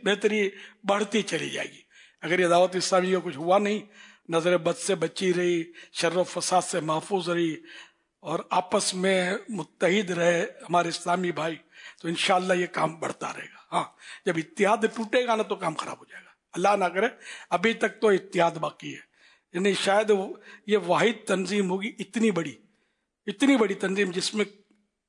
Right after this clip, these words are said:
مارا ماری نہیں ہوتی، آپس میں ذمہ داروں میں پھڈے نہیں ہوتے، اور گروپ بندیاں اور اختلاف، اس طرح کی فضا نہیں ہے۔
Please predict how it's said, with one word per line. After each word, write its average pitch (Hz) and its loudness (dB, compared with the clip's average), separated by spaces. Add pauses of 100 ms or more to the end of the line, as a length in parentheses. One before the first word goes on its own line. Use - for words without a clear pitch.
(320)
مارا 180 2
ماری 180 2
نہیں 160 -4
ہوتی، 151 -12 (520)
آپس 185 0
میں 190 0
ذمہ 175 0
داروں 180 2
میں 180 0 (340)
پھڈے 190 0
نہیں 180 2
ہوتے، 175 -4
اور 170 -4 (880)
گروپ 185 6
بندیاں 180 -2
اور 180 4
اختلاف، 175 0 (320)
اس - -12
طرح 190 2
کی 190 -4
فضا 170 -4
نہیں 143 -8
ہے۔ 127 -18